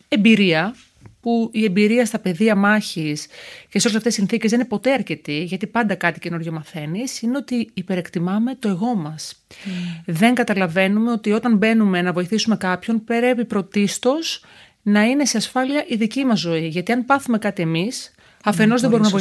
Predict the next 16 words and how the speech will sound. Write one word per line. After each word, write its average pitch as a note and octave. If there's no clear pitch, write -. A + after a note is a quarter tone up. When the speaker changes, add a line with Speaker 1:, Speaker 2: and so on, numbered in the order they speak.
Speaker 1:
βοηθήσουμε F3+
τον F3
συνάνθρωπό F3
μας, A3
αφετέρου A3+
γινόμαστε B3+
βάρος G#3
στους A3+
επαγγελματίες G3+
εκείνης F3
της F#3+
στιγμής G3+
που A3
προσπαθούν A#3+
να C4
σώσουν C#4